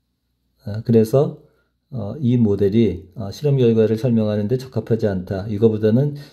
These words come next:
유씨엠이 낫다. 이제 뭐 그런, 어, 개념으로 유씨엠이, 어, 살아남은, 어, 또 유씨엠이 유독, 어, 분자 이론을 통해서 또는 열각적인 방법을 통해서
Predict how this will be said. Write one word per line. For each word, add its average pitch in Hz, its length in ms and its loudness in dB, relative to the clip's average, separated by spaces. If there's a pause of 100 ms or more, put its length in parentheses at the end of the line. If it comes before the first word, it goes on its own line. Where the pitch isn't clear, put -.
(140)
유씨엠이 113 540 2
낫다. 95 720 -4
이제 107 160 -4
뭐 101 120 -4
그런, 110 460 0 (160)
어, 98 340 -10
개념으로 98 840 -4 (420)
유씨엠이, 107 720 0 (320)
어, 92 480 -6
살아남은, 92 720 0 (800)
어, 101 220 -12
또 131 120 2
유씨엠이 143 600 4
유독, 151 320 4 (380)
어, 113 200 -4
분자 139 280 4
이론을 127 400 2
통해서 101 440 -4
또는 113 240 -2
열각적인 110 480 -2
방법을 101 400 -2
통해서 113 500 0